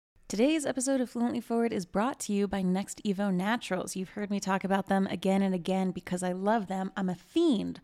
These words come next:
for the C B D, okay? Uh, as Amy and I are talking in this episode about relationships and celebrity makeups and breakups,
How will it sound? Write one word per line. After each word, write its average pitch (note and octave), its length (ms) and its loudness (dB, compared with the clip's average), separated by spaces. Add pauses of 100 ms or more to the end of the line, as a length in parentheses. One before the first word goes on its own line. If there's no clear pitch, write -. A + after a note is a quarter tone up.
(180)
for G3 120 0
the F#3 80 0
C F#3+ 240 2
B F3+ 120 2
D, F#3+ 520 0
okay? G3+ 420 2 (380)
Uh, G3+ 260 6
as G#3 180 4
Amy C4 240 4
and B3 80 2
I A#3 120 0
are A3 80 0
talking G#3 260 -2
in G3+ 80 2
this F#3+ 120 -2
episode G3 460 -2
about F#3 280 -2
relationships F#3 800 -2
and F3+ 100 -4
celebrity F#3+ 460 -4
makeups F#3+ 520 -4
and F3 160 -6
breakups, F#3+ 520 -4